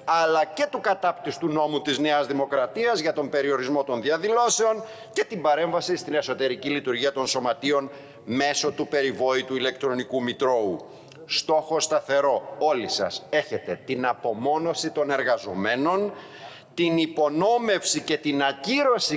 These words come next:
κάθε ζωντανής λειτουργίας, συζήτησης και επαφής.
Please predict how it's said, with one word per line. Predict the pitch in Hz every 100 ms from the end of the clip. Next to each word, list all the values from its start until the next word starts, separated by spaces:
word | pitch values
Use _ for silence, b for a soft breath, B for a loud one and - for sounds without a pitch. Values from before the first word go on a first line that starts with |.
| -
κάθε | 226 240 226
ζωντανής | 185 185 160 156 151
λειτουργίας, | 147 143 139 123 139 185 180
συζήτησης | 151 123 147 151 127 151 143
και | - 151
επαφής. | 143 139 139 - 131 107 - -